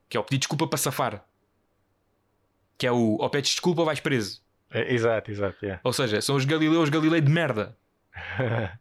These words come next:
Speaker 1: Não, os Galileu-, os Copérnicos, pois,
Speaker 2: Copérnicos,
Speaker 1: o dar.
Speaker 2: é, é, sim,
Speaker 1: São os
Speaker 2: sim.
Speaker 1: Copérnicos de merda, estás a ver? É. Aliás, deixa-me lá ver uma coisa. Acho que há um, uma espécie de escaravelho chamado escaravelho Copérnico. Não quero inventar.
Speaker 2: <laughs>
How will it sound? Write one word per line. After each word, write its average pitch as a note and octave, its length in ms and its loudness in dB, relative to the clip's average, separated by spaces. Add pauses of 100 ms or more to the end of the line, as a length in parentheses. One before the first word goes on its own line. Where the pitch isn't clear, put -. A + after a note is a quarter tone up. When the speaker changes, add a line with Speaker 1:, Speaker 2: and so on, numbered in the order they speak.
(100)
Speaker 1:
Não, C#3 140 -2
os C3+ 100 2
Galileu-, D#3+ 320 2
os C#3 100 2
Copérnicos, C3+ 540 0
pois, B2 200 2
Speaker 2:
Copérnicos, A2+ 100 2
Speaker 1:
o A#2+ 160 2
dar. A2 60 0
Speaker 2:
é, F#2+ 200 0
é, F2+ 40 -4
sim, G#2+ 200 -8
Speaker 1:
São B2 80 0
os C3 80 2
Speaker 2:
sim. - 40 -2
Speaker 1:
Copérnicos D#3+ 440 0
de C#3+ 80 6
merda, A#2 580 2
estás G2+ 180 -8
a G#2 60 -4
ver? B2 220 -2 (720)
É. A2 260 -4 (840)
Aliás, A#2+ 420 0 (160)
deixa-me - 200 -2
lá B2 60 2
ver A#2+ 100 2
uma G#2+ 100 -2
coisa. G2 300 -4
Acho C3+ 200 -4
que - 80 -4
há D3+ 40 2
um, C#3+ 340 -2
uma C#3 140 -2
espécie - 260 -4
de - 60 -4
escaravelho A#2+ 340 -4
chamado A#2 220 -4
escaravelho A#2+ 420 -4
Copérnico. G#2+ 560 -8
Não G#2+ 60 -8
quero A#2 160 -6
inventar. A2 440 -8 (920)
Speaker 2:
<laughs> A2+ 260 -6